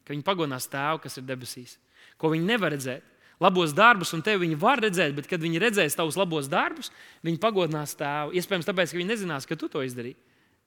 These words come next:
Vai varbūt viņi redzēs, ka tu to izdarīji, bet viņi sapratīs, "Wow, tas ir Dievs, kurš darbojas ar šo cilvēku."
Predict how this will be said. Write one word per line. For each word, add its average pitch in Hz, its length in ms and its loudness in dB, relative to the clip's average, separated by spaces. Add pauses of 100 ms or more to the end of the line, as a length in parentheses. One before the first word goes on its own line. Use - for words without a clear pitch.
(1080)
Vai 151 160 4
varbūt 190 320 6
viņi 202 160 6
redzēs, 254 440 6
ka 180 80 2
tu 180 120 0
to 185 160 2
izdarīji, 151 380 0
bet 139 140 -8
viņi 170 180 -2
sapratīs, 151 440 -6
"Wow, 139 240 -6
tas 139 160 -14
ir 170 60 -12
Dievs, 165 320 -8
kurš 120 140 -14
darbojas 123 400 -12
ar 135 60 -14
šo 131 160 -20
cilvēku." 123 440 -14